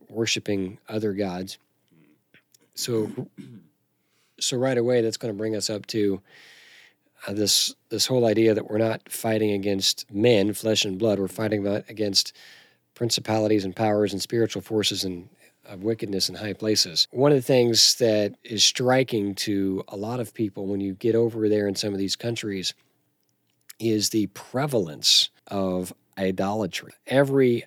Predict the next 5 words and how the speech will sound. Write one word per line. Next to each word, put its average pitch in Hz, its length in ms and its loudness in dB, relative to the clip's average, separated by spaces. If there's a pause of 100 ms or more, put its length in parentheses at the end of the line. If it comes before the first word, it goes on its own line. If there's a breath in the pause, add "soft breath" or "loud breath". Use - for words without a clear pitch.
home, 110 640 0
every 113 520 0 (140)
business, 110 580 4 (100)
every 107 560 -4 (160)
vehicle 110 920 0